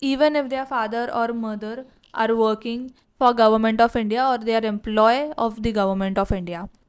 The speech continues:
But if your qualification, which is S S C and H S C, is not completed from the state of Maharashtra, then you are not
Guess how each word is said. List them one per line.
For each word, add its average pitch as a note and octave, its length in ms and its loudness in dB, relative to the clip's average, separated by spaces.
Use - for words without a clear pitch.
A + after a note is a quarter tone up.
But A3+ 300 -10
if D4 380 -4
your B3 420 2
qualification, A#3+ 840 -8
which A#3 140 -8
is A#3 120 -4
S G#3+ 220 -6
S A#3 100 -4
C B3+ 80 0
and B3 140 -4
H G#3+ 180 -10
S A#3+ 100 -14
C, B3+ 180 -12
is B3 260 -10
not A#3+ 420 -4
completed A#3 840 -2
from C4 260 0
the C#4+ 100 -2
state A#3 320 0
of A3+ 140 4
Maharashtra, G#3 960 0
then A#3+ 240 0
you A#3+ 140 0
are B3 140 2
not A3+ 440 -2